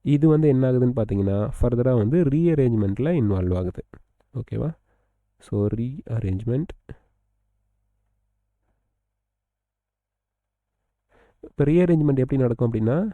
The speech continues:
இந்த என் ஹெச் இருக்குல்ல, இந்த குரூப்புக்கு ஆப்போசிட்ல இருக்கிற இந்த பேரா ஹைட்ரஜன்,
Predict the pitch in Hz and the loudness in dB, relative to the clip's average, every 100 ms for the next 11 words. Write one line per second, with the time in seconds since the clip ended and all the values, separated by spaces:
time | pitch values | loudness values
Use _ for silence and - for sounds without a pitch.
0 | - - 117 113 123 151 139 - 117 - | -10 -4 0 2 2 0 -2 -2 -6 -2
1 | 123 107 - _ - _ 123 123 120 127 | -2 -2 -4 _ -20 _ -4 0 0 2
2 | 139 - 135 185 127 123 147 139 - 127 | 0 -2 -4 -2 0 -2 -2 -2 -2 -2
3 | 117 113 127 165 160 113 - 120 131 139 | -2 -2 -2 0 0 -2 0 0 0 0
4 | 120 110 98 117 190 | -2 -2 0 0 0